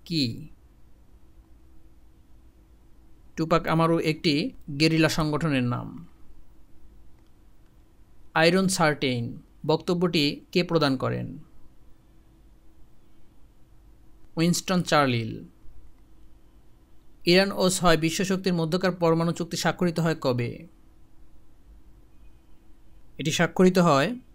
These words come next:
চোদ্দ জুলাই দুই হাজার পনেরো সালে। সাইপ্রাস কোন দুটি দেশের বিবাদের কারণ? সাইপ্রাস গ্রিস ও তুরস্কের বিবাদের কারণ। নেপালের নতুন সংবিধান কবে কার্যকর হয়?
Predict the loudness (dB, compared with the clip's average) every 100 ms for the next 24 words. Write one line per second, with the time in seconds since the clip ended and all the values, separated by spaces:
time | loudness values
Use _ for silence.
0 | -2 0 2 2 4 4 4 0 -8 -6
1 | 0 2 2 0 -2 -2 -4 -6 -8 -14
2 | -20 -20 -18 -18 -20 -20 -20 -20 -20 -20
3 | -20 -20 -20 -20 -20 -12 0 2 4 2
4 | 0 -4 -2 2 2 2 0 0 2 0
5 | 0 2 2 2 0 0 -2 -6 -12 -16
6 | -16 -16 -18 -20 -20 -20 -20 -20 -20 -20
7 | -20 -20 -20 -20 -20 -20 -20 -20 -20 -20
8 | -20 -20 -20 -20 -20 -18 -4 2 2 4
9 | 4 2 -2 -14 -20 -12 -6 2 2 2
10 | 0 0 2 0 2 2 2 0 0 -2
11 | -4 -8 -12 -14 -16 -16 -20 -20 -20 -20
12 | -20 -20 -20 -20 -20 -20 -14 -2 2 4
13 | 6 6 4 2 2 4 6 6 4 2
14 | 4 2 2 0 -2 -2 -4 -4